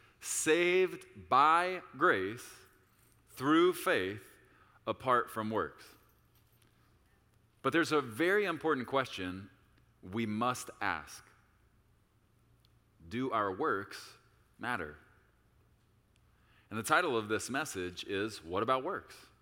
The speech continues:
I want to show you right off the bat what Ephesians chapter two, starting in verse eight, says about this very conversation. "For by grace you have been saved through faith." Past tense, just like we talked about last week.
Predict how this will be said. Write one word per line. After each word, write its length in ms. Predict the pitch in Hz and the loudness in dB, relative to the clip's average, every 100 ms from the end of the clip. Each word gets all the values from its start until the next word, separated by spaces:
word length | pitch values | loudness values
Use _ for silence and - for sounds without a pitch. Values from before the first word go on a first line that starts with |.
| _ _ _ _ - | _ _ _ _ -4
I 40 | |
want 140 | 123 170 | 0 2
to 100 | - | 2
show 340 | - 190 185 | 2 4 4
you 280 | 113 104 117 | 2 0 2
right 220 | 120 147 | 4 4
off 180 | 175 - | 4 0
the 80 | 156 | -2
bat 360 | 190 131 127 - - - 120 | 0 0 -2 -8 -20 -10 -2
what 120 | 127 | -2
Ephesians 520 | 120 156 156 180 160 | -2 -4 -4 -6 -6
chapter 340 | - 156 - | -2 -2 -2
two, 480 | 117 - 156 95 104 - - _ _ - | -10 -4 -2 0 -4 -10 -20 _ _ -16
starting 340 | - 135 156 | -2 0 0
in 80 | 156 | 0
verse 240 | 156 143 - | -2 -2 -2
eight, 260 | 135 123 - | 0 0 -2
says 580 | - 87 85 85 - - _ _ | -6 -4 -4 -8 -14 -20 _ _
about 380 | 98 101 98 101 | -2 0 0 -2
this 260 | 101 - - 95 | -6 -6 -10 -10
very 460 | 87 95 95 90 | -4 0 0 -2
conversation. 760 | 90 98 92 85 87 78 82 80 | -4 -6 -6 -8 -8 -8 -10 -4
"For 160 | 147 | 2
by 140 | 151 147 | 2 2
grace 420 | 135 175 185 131 | 2 0 0 -2
you 120 | 120 | -2
have 280 | 117 175 160 | 0 -2 -2
been 160 | 165 | -6
saved 600 | 175 120 101 95 123 - - _ _ _ - | -4 -2 0 -2 -6 -12 -20 _ _ _ -8
through 240 | 123 123 | -2 -2
faith." 480 | - 143 87 78 - | 0 -2 -4 -8 -16
Past 360 | - 101 123 - | -6 -6 -4 -6
tense, 340 | 104 123 - | -8 -8 -12
just 180 | 90 90 | -12 -10
like 100 | 95 | -8
we 60 | 95 | -6
talked 220 | 101 92 | -6 -6
about 200 | 107 92 | -4 -4
last 260 | 113 123 | -4 -6
week. 160 | 80 | -12